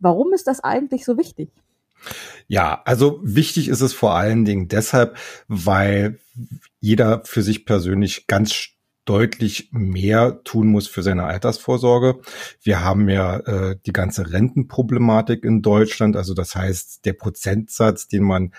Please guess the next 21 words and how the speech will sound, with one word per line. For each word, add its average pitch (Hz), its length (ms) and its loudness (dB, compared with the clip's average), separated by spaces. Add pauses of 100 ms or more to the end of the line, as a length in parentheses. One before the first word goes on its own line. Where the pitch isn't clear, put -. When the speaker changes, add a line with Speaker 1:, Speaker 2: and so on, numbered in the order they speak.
(160)
Speaker 2:
am 95 180 -4
Ende 107 360 2
herausbekommt 104 1040 0
von 107 200 0
seinem 98 420 0
letzten 101 400 -4
Nettolohn, 95 640 0
der 85 200 -4
wird 87 180 -6
immer 87 320 -6
weniger. 120 600 2 (440)
Wir 92 240 0
haben, 98 540 0
äh, 104 260 -6
natürlich 107 460 -4
Inflation, 101 680 -2
was - 380 -6 (440)
den 98 220 -2
Geldwert, 127 880 0
äh, 113 300 2 (560)
äh, 110 240 4